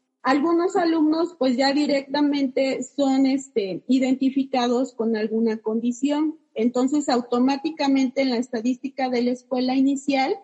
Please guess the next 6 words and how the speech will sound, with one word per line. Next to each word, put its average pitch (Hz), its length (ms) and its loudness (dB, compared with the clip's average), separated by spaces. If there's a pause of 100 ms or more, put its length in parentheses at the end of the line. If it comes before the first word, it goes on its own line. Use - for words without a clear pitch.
(380)
ya 277 280 0
se 294 180 0
va 262 140 2
identificando, 233 920 -4
¿no? 247 260 -4 (300)
Entonces, 277 720 0